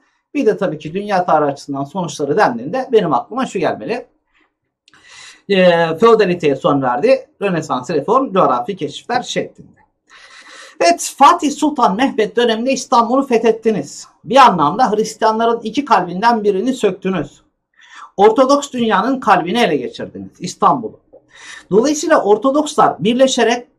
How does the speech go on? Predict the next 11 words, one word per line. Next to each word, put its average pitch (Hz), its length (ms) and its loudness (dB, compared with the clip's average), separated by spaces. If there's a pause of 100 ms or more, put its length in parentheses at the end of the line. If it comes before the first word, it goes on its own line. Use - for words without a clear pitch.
(120)
fethin 226 360 2
intikamını 214 640 0
almaya 214 320 0
kalkabilirdi. 147 720 -2 (300)
İşte 277 360 2
bu 294 100 4
nedenle 151 400 2 (140)
Fatih 247 460 2 (220)
hemen 240 520 0
Ortodoks 214 560 2
dünyanın, 196 720 -2